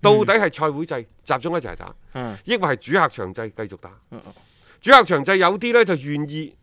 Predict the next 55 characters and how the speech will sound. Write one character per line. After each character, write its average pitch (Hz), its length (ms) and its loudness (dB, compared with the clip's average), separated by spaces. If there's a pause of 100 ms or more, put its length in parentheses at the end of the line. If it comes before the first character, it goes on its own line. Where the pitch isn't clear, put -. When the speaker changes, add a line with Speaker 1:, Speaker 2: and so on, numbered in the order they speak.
(140)
Speaker 1:
打 180 220 4
死 180 200 2
都 220 100 -2
想 185 180 0
喺 190 40 -2
主 180 120 -4
客 165 120 4
場 110 180 -4
嘅， 131 80 -2
Speaker 2:
嗯。 - 20 -4
Speaker 1:
譬 180 160 -2
如 143 80 -4
阿 143 140 -2
士 - 100 -10
東 170 140 -4
維 104 180 -2
拉、 151 160 0
般 160 160 -8
尼 151 80 -2
茅 95 220 -6
夫、 139 180 -12
Speaker 2:
白 127 120 0
禮 135 160 2
頓 135 160 0
Speaker 1:
內 117 40 -4
治 123 60 -2
嗰 127 40 -4
啲， 143 100 -4
Speaker 2:
嗰 151 60 -2
啲 139 40 -6
嚇。 135 220 -4
Speaker 1:
白 135 100 0
禮 135 140 0
頓 127 160 -8
打 156 200 0
死 165 120 -6
都 185 80 -2
喺 170 80 0
主 156 160 -10
場 117 180 -8
打。 95 100 -10
Speaker 2:
嗯 113 140 -10
哼。 123 240 -10 (240)
Speaker 1:
但 202 160 6
係 202 100 8
利 202 80 0
物 190 60 2
浦 190 220 4
呢， 247 100 4 (420)
就 156 80 -6
交 208 220 6
叉 202 180 6
嘅 180 100 2
唔 123 140 -6
制， 147 240 -2